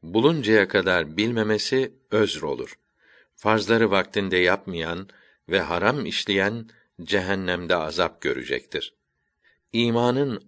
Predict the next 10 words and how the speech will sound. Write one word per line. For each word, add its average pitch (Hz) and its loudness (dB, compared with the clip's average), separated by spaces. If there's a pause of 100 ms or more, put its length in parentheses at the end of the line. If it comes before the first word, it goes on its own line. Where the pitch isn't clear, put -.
altı 90 0
esası 101 0
üzerinde 87 0 (300)
bu 120 -8
kitabımızda 98 0
geniş 104 -2
bilgi 85 -2
vardır. 62 -8 (540)
Her 117 4
Müslüman 101 -4